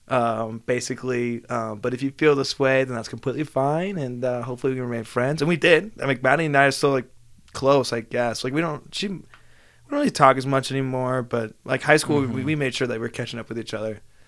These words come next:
Speaker 1: Um, she
Speaker 2: Yeah,
Speaker 1: was definitely
Speaker 2: it
Speaker 1: a good
Speaker 2: was,
Speaker 1: friend of
Speaker 2: dude,
Speaker 1: mine.
Speaker 2: it was so nice having her on the podcast because I, I miss her too, you know?
Speaker 1: Dude, she
Speaker 2: And
Speaker 1: was so cool.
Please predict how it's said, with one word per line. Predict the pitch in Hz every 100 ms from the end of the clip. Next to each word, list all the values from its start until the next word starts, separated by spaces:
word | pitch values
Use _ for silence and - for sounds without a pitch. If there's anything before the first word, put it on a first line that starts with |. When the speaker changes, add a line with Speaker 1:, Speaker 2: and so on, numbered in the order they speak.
| - - - 120
Speaker 1:
Um, | 120 117
she | 131
Speaker 2:
Yeah, | 123
Speaker 1:
was | 151
definitely | 151 208
Speaker 2:
it |
Speaker 1:
a |
good | 170
Speaker 2:
was, | 156
Speaker 1:
friend | 113
of | 101
Speaker 2:
dude, | 143 143
Speaker 1:
mine. | 165
Speaker 2:
it |
was | 170
so | - 127
nice | 113 107 104
having | 117 110
her | 107
on | 107
the | 107
podcast | 101 107 104 113 104 101 -
because | 107 113 110 98
I, | 131 143
I | 147
miss | 214 226
her | 170
too, | 131 165 131
you | 107
know? | 117 120 - - -
Speaker 1:
Dude, | 254 160
she | 156
Speaker 2:
And | 156
Speaker 1:
was | 151
so | 262 240
cool. | - 117 151 135 90